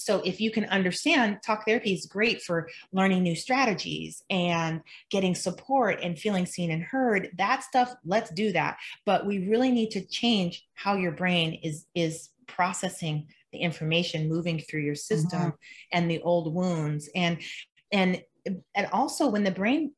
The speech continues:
Speaker 1: when we get all this traumatic stress through, the, we first start with the pain because that's what will shut down the healing process. Um, when the brain can resolve that pain,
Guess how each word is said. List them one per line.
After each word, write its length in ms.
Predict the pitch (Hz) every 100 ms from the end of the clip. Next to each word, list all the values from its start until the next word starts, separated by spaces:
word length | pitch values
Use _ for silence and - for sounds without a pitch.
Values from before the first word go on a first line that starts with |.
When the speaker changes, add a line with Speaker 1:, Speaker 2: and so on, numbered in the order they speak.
| -
Speaker 1:
when 220 | 202 202
we 200 | 240 285
get 300 | - 220 226 - 180 - -
all 160 | 180
this 200 | 196 196
traumatic 500 | - 185 185 170 185
stress 440 | - - 156 190 -
through, 480 | 156 160 208 294 - _ - - _ 196
the, 200 | 185 -
we 140 | 196 190
first 320 | - 370 -
start 200 | 214 180
with 140 | 175
the 60 | 170
pain 580 | - 240 226 156 156 156
because 220 | - 180 165
that's 260 | 180 -
what 140 | - 165
will 100 | 156
shut 260 | - 165 160
down 200 | 156 156
the 60 |
healing 320 | 156 156 175 196
process. 500 | 220 247 285 311 - - - - -
Um, 260 | 202 190 -
when 240 | - 208
the 80 | 208
brain 320 | 196 226 381
can 300 | 381 247 165 -
resolve 480 | 170 170 165 185 190
that 180 | 170 - -
pain, 260 | 175 214